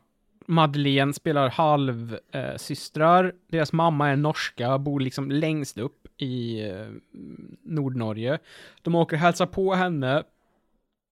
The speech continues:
Och av någon anledning så har de liksom blivit dykare båda två. I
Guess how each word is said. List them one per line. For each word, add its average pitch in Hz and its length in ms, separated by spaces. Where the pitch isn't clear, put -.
Och 175 160
av 175 160
någon 175 240
anledning 143 600
så 143 140
har 139 100
de 135 120
liksom 127 500
blivit 127 320
dykare 139 440
båda 147 280
två. 107 340
I 156 60